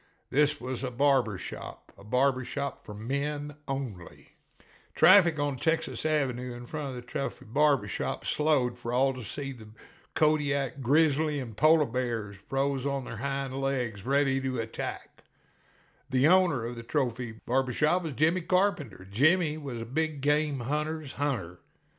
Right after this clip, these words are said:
He traveled all over the world to shoot decorations for his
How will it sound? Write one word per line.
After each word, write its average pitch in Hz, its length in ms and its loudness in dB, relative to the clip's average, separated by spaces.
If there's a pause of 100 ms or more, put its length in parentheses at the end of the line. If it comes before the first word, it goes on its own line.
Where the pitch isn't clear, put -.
(440)
He 147 160 0
traveled 156 480 4
all 165 320 4
over 160 220 2
the 139 80 -2
world 160 320 2
to 120 80 0
shoot 165 360 -4
decorations 135 920 0
for 135 260 -2
his 147 140 -2